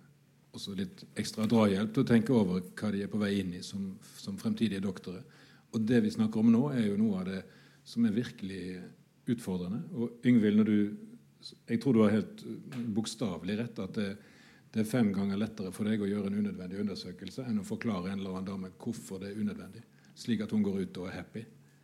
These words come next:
For det er temmelig vanskelig å oppnå. Jeg hadde legevakt i Åsane i går.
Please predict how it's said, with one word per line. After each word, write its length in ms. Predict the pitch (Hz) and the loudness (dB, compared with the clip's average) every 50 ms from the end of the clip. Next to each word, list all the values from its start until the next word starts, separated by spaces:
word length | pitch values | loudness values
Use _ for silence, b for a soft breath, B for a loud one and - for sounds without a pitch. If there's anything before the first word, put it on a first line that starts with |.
| b b _ - - - - | b b _ -16 -16 -8 -8
For 100 | - 101 | -6 -6
det 140 | 110 104 - | -6 -8 -8
er 480 | - - _ _ _ _ _ _ _ _ | -12 -18 _ _ _ _ _ _ _ _
temmelig 280 | - 127 120 110 101 90 | -4 -2 -2 -2 -2 -2
vanskelig 320 | 92 101 101 - - 107 | -6 -8 -8 -8 -8 -10
å 60 | 98 92 | -10 -10
oppnå. 220 | - 101 110 123 | -10 -10 -10 -6
Jeg 140 | 135 123 107 107 | -2 -2 -2 0
hadde 140 | 104 104 | 0 0
legevakt 420 | 117 120 113 104 92 92 - - 104 | 0 0 0 0 -2 -4 -6 -8 -8
i 60 | 98 | -6
Åsane 320 | 107 104 - 92 85 87 | -6 -6 -8 -8 -10 -10
i 40 | 85 | -10
går. 140 | 85 95 90 | -10 -12 -12